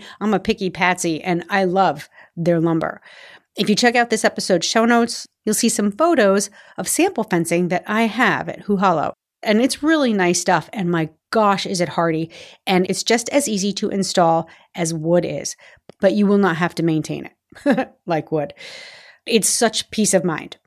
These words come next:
So go to stallandstable dot com forward slash fencing, and you'll be able to download brochures from Tangent Materials about tangent fencing.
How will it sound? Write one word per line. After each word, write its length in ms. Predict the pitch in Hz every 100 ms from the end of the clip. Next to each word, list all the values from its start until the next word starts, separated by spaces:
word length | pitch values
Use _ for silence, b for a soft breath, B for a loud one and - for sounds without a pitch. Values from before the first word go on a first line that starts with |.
| _ _ -
So 400 | - 196 156 - b -
go 120 | 190
to 40 |
stallandstable 560 | 202 233 254 240 247 233
dot 220 | 202 175
com 400 | - 285 302 294 - _
forward 320 | 220 190 190
slash 380 | - 170 156 - _
fencing, 540 | - 190 196 311 381 359
and 140 | 214
you'll 100 | 196
be 120 | 180 185
able 120 | 175
to 100 | 196
download 480 | 185 185 185 180 165
brochures 680 | 190 202 - 180 170 170 - _ _ -
from 140 | 190
Tangent 380 | 180 190 190 190
Materials 640 | 220 - 151 170 - - b b b
about 260 | 170 170 -
tangent 460 | 185 170 170 -
fencing. 360 | 156 147 -